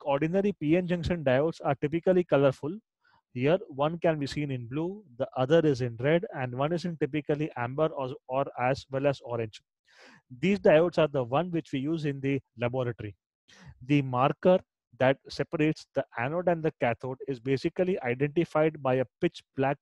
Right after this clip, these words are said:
colored ring, which is near to the cathode terminal. So upon identifying this ring portion, it can be easily deduced that the terminal almost adjacent to it is nothing but the cathode,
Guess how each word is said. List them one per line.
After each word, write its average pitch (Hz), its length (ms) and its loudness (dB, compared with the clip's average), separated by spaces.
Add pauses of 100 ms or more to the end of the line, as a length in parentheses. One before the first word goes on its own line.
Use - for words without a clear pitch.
colored 135 360 2 (360)
ring, 143 300 0 (520)
which 139 160 -6
is 165 220 -2
near 143 320 0
to 156 180 -6
the 147 160 -2
cathode 135 420 0
terminal. 113 400 -6 (360)
So 151 300 -2
upon 165 380 0 (480)
identifying 170 880 2
this 143 220 0
ring 160 400 -2
portion, 143 420 -6 (440)
it 135 180 -4
can 165 180 4
be 170 100 2
easily 180 640 2 (340)
deduced 147 400 0
that 131 220 2 (160)
the 139 140 0 (100)
terminal 180 480 0
almost 151 640 -4
adjacent 170 580 -2
to 147 140 -4
it 151 160 -4
is 143 180 -4 (340)
nothing 156 280 -4
but 135 160 -4
the 117 180 -4
cathode, 170 360 -2